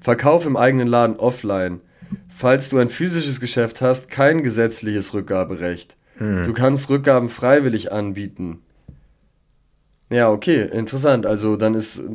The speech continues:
Speaker 1: das, die Retourenverpflichtung nur, äh, online.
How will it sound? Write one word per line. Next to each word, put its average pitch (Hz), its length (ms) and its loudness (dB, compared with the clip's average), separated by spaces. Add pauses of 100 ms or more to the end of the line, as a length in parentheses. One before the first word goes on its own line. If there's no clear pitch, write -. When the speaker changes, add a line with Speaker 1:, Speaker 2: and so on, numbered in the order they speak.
(100)
Speaker 1:
das, 104 380 -4 (320)
die 113 240 -10
Retourenverpflichtung 131 1120 -2
nur, 117 300 2 (180)
äh, 98 320 -4
online. 110 440 0